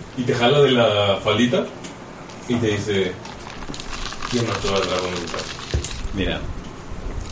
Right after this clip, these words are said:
Speaker 2: yo vi que lo hiciste tú. También es cierto que nosotros hicimos nuestra parte por otro lado. ¿Estás de acuerdo?
Speaker 1: Le pegaron a una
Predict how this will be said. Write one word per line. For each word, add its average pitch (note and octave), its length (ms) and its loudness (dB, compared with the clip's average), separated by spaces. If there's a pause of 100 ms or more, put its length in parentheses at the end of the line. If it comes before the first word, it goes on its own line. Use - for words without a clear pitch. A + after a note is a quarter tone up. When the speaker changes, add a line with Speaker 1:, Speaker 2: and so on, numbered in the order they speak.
(920)
Speaker 2:
yo A2 160 4
vi G2+ 120 0
que G2+ 140 -2
lo E2+ 80 -4
hiciste - 320 -4
tú. D3 240 0 (1600)
También F#2 280 -4
es G2+ 100 -2
cierto A2+ 400 0 (400)
que D#2+ 180 -6 (560)
nosotros F#2 380 -4
hicimos F#2+ 360 -2
nuestra F#2 280 -4
parte D#2+ 280 -4
por G2+ 180 -2
otro D#2 260 -6
lado. - 220 0 (240)
¿Estás - 260 -8
de E2 60 -6
acuerdo? B2 220 -4 (920)
Speaker 1:
Le - 80 -6
pegaron G2 420 -2
a F2 180 -4
una F#2 400 -2